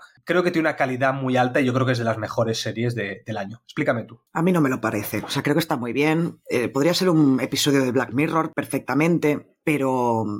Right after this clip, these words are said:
Speaker 2: bueno, más allá de, de la premisa que te plantean, que es muy interesante, lo que has explicado,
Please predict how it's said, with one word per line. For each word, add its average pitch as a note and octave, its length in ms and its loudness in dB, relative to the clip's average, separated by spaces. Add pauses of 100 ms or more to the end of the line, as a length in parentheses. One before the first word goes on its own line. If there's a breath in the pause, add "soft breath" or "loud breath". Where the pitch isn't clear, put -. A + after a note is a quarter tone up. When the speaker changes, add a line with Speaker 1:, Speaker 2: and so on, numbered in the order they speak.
(220)
Speaker 2:
bueno, C#3+ 400 -2
más D#3+ 260 -2
allá E3 200 0
de, D#3 420 2
de C3 420 2
la A#2 540 2
premisa D3+ 440 2
que D3+ 80 -2
te C3+ 100 -2
plantean, C3 400 -2
que A#2 80 -8
es A2 80 -8
muy A#2 100 -4
interesante, A#2+ 460 -4
lo A2 100 -6
que B2 60 -4
has B2 80 -4
explicado, C3+ 580 -2